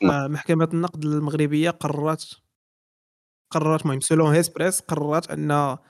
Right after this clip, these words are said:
Speaker 2: أن غيتم الترحيل ديالو للصين، آه، انطلاقًا من واحد المذكرة كانت خارجة عليه، آه، زعما مذكرة في الانتربول باش يتشد هاد
Speaker 1: وي.
Speaker 2: السيد. الوغ، هاد ال-، هاد ال-، هاد لافير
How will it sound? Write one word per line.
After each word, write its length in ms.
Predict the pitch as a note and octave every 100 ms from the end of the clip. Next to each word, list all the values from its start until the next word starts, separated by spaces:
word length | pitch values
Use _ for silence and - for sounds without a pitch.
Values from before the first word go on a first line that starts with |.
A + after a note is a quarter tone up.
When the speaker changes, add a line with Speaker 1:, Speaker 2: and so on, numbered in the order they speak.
| _ _ -
Speaker 2:
أن 160 | D3+ D3
غيتم 500 | D3 - D3+ D3 C#3
الترحيل 640 | C3 B2+ - D3 D#3 C#3+
ديالو 280 | C#3+ C#3+ D3+
للصين، 460 | D3 - D3 G#3 - _ _ _ _ _ _ _ _ _ _ -
آه، 500 | C3+ C3+ C3 B2+ B2
انطلاقًا 460 | B2+ C3+ C#3 D#3+
من 200 | D#3 D3
واحد 180 | C#3+ - D3
المذكرة 480 | C#3+ C#3+ - D3
كانت 200 | D#3+ D3
خارجة 300 | - C#3 C#3
عليه، 420 | A#2+ D3 D#3 B2 _ _ _ _ _ _ -
آه، 800 | C#3 C3 C3 B2 B2 A#2+ A#2+ B2
زعما 200 | B2+ B2+
مذكرة 400 | B2+ - - C3+
في 80 | C3+
الانتربول 760 | C#3+ C#3+ C#3 - D3 D#3+ E3 _ _ _ _ _ _ D3+
باش 100 | D3
يتشد 300 | C#3 - C3
هاد 40 |
Speaker 1:
وي. 60 | A2+
Speaker 2:
السيد. 300 | - - - _ _ _ _ _ _ _ - _ -
الوغ، 200 | E3 D3 -
هاد 160 | E3 E3+
ال-، 140 | F3
هاد 140 | E3
ال-، 200 | E3+ D#3+
هاد 160 | D3 D#3
لافير 420 | E3 E3 G#3 G#3+